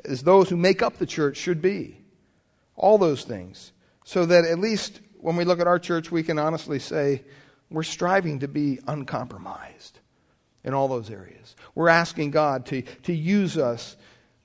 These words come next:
as individuals with our gifts, with our abilities, for His glory, not our own.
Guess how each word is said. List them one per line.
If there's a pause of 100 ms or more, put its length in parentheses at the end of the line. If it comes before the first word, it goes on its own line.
(220)
as
individuals
with
our
gifts,
with
our
abilities, (560)
for
His
glory, (340)
not
our
own.